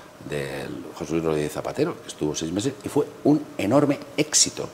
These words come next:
Por eso hemos defendido que continúe, mm, que, que, que hubiera esta primera exposi-, esta nueva exposición, pero que sobre todo lo que es el objetivo es que los museos nacionales no tienen por qué estar en Madrid,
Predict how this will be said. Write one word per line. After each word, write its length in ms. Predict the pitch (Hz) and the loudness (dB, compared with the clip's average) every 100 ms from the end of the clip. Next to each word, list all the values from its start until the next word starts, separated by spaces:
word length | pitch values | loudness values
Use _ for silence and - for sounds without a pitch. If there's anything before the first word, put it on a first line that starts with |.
| - - - | -12 -16 -4
Por 140 | - | 2
eso 240 | 90 110 101 | 4 4 2
hemos 220 | 101 95 95 | 4 4 6
defendido 500 | 98 98 101 101 113 - - - - | 4 6 6 6 4 -4 -14 -16 0
que 340 | 92 95 113 - - | 4 6 4 0 2
continúe, 680 | 92 80 80 85 85 85 - - - - - - | 4 4 2 2 4 2 -2 -10 -20 -20 -20 -10
mm, 280 | 85 82 78 76 | -4 -2 -2 -4
que, 160 | 85 | -4
que, 200 | - 87 76 | 0 -2 -2
que 80 | - | -2
hubiera 220 | 80 90 | 4 4
esta 140 | 90 95 | 6 2
primera 260 | 90 92 92 | 2 2 0
exposi-, 460 | - 92 92 87 - | 0 0 0 0 0
esta 200 | 90 87 | 0 2
nueva 220 | 95 95 | 4 2
exposición, 420 | - 98 104 139 139 | 0 0 2 2 2
pero 140 | 80 | -4
que 60 | 76 | -2
sobre 180 | 95 123 | -2 2
todo 260 | 185 175 - - | 2 2 -4 -6
lo 180 | 95 87 | -4 -2
que 180 | - 85 - - - | -2 -4 -6 -16 2
es 240 | 143 147 - | 2 2 2
el 100 | 98 | 4
objetivo 540 | 95 - 85 98 76 - - - - | 4 0 4 4 4 -4 -16 -18 2
es 220 | 117 - | 4 6
que 320 | - 107 92 - - - - - - - | 8 6 6 2 -14 -18 -20 -20 -20 -4
los 160 | 120 117 | 2 4
museos 320 | 120 123 180 | 6 4 6
nacionales 560 | 160 - 113 107 101 - | 4 4 4 4 2 6
no 160 | 143 | 6
tienen 260 | 156 160 147 | 8 6 4
por 160 | 127 117 | 4 2
qué 80 | |
estar 220 | 110 - 120 | 0 0 2
en 100 | 110 | 2
Madrid, 240 | 101 139 | 2 0